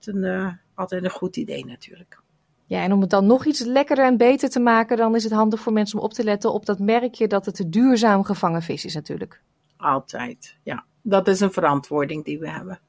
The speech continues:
Speaker 2: Ja. Dankjewel, Nicole. Laten we allemaal aan de slag gaan met vis. Ik ben heel benieuwd naar de foto's van de kibbelingen van de luisteraars.
Speaker 1: En zalmtaart. Eet smakelijk!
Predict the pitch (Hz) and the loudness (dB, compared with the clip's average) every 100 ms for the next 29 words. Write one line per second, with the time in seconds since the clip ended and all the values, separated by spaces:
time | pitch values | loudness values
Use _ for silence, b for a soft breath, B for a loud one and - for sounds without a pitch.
0 | _ - 156 143 - _ - 302 330 285 | _ -12 -12 -12 -20 _ 0 0 2 2
1 | 311 320 302 254 294 349 - _ 262 320 | 4 2 4 6 6 4 -2 _ 0 0
2 | - 302 - 330 285 247 226 - 277 226 | 4 2 2 2 4 2 0 -4 -2 -2
3 | 196 - 349 370 - - 247 285 269 339 | -2 -2 0 0 -2 -4 0 2 4 4
4 | 320 302 277 254 254 - 294 - - 220 | 4 2 2 2 2 2 2 0 0 0
5 | 202 269 302 294 262 247 233 220 202 - | 0 -2 0 2 0 0 2 4 2 0
6 | 196 170 - _ _ _ _ - 220 240 | -4 -4 -8 _ _ _ _ -2 2 2
7 | 233 170 170 170 180 175 - 285 339 - | 2 0 -2 0 0 0 2 0 0 0
8 | 269 262 - 285 277 - | 0 0 0 0 0 -2